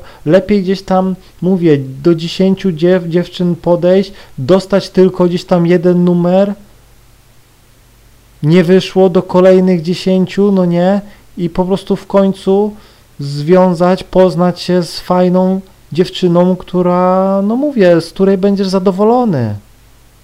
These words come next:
która nie będzie miała jakichś ukrytych wad i tak dalej, która ci o wszystkim powie. Ja bardziej szanuję dziewczyny,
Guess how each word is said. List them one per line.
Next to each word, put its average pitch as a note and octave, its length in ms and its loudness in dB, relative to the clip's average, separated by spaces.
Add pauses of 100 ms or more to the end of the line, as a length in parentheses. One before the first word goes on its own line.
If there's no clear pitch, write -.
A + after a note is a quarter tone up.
(180)
która F3 280 0
nie G#3 120 2
będzie B3+ 280 -2
miała G3+ 260 2
jakichś E3+ 300 -6
ukrytych D3+ 540 -2
wad C#3+ 400 2
i C#3 60 -4
tak B2+ 260 -2
dalej, C3+ 500 2 (280)
która E3 260 0
ci E3 140 -2
o D#3 60 4
wszystkim - 480 -4
powie. C3+ 640 -2 (1600)
Ja D#3 180 -2
bardziej G#3 380 -2
szanuję F3+ 760 0 (580)
dziewczyny, E3+ 800 -2